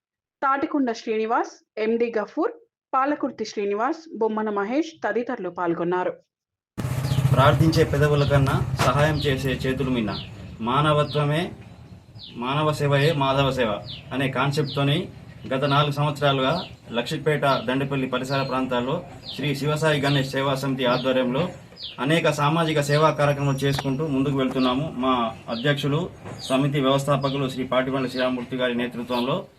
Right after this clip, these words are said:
Speaker 2: ఈరోజు లక్షిట్పేట మన మిత్రులు మహేష్ గారి సమాచారం మేరకు ఒక నిరుపేద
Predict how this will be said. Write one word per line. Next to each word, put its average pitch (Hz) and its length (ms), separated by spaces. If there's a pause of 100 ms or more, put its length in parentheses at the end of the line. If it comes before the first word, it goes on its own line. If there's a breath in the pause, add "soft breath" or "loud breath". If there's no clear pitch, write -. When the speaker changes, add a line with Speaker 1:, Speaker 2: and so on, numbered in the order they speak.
(280 soft breath)
Speaker 2:
ఈరోజు 147 600
లక్షిట్పేట 143 520 (320)
మన 131 160
మిత్రులు 131 540 (340)
మహేష్ 151 340 (420)
గారి 131 440
సమాచారం 143 460
మేరకు 135 420 (280)
ఒక 135 100
నిరుపేద 151 580